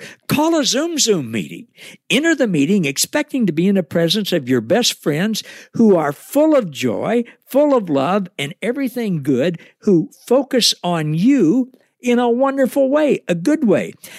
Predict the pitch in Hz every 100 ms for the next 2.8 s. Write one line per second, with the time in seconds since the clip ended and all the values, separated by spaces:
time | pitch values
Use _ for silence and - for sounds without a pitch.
0 | - 160 160 135 - - 330 - 185 214
1 | 226 - 185 151 185 277 277 269 254 180
2 | 127 220 320 190 156 185 233